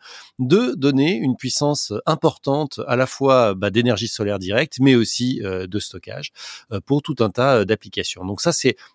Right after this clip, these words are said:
très intéressant parce qu'évidemment, euh, c'est des choses qui sont développées pour des usages, euh, voilà, euh, quasiment, euh, quasiment infinis. Il y a plein de startups qui sont sur ce marché-là. Nous, euh, chez E D F, on travaille avec Ecosun Innovation, qui est une startup,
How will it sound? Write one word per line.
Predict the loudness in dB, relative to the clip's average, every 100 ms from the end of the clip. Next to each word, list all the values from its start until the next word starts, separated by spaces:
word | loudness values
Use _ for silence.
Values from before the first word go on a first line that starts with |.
| _
très | 2 4
intéressant | 4 4 2 2 0 -2
parce | -4 0
qu'évidemment, | -2 0 -2 -2 -2 -2 -2 -2
euh, | -2
c'est | -4 -2 -2
des | 0
choses | -2 -2 -2
qui | -4
sont | -8 -4
développées | -2 0 0 0 -2
pour | -2 0 0 0 _ _ -4
des | -4 -2
usages, | 2 4 4 2
euh, | -4
voilà, | -4 0 0 0
euh, | -6 -18 -20 _ -2
quasiment, | 0 2 2 4 4 2
euh, | -2 -10
quasiment | -2 0 2 2
infinis. | 2 0 -4 0
Il | 0
y |
a |
plein | 2 0
de |
startups | 0 -4 -2 -4
qui | -4
sont | -10
sur | -10 -10
ce | -8
marché-là. | -6 -4 -4 -4
Nous, | -2 0 0
euh, | -2 -6 -16 -16
chez | -6 0
E | 2
D | 2
F, | 0
on |
travaille | -4 0 -2
avec | 0 0
Ecosun | 2 2 2 2 4
Innovation, | 4 4 2 0 -8 -12
qui | -12
est | -16
une |
startup, | -14 -14 -12 -16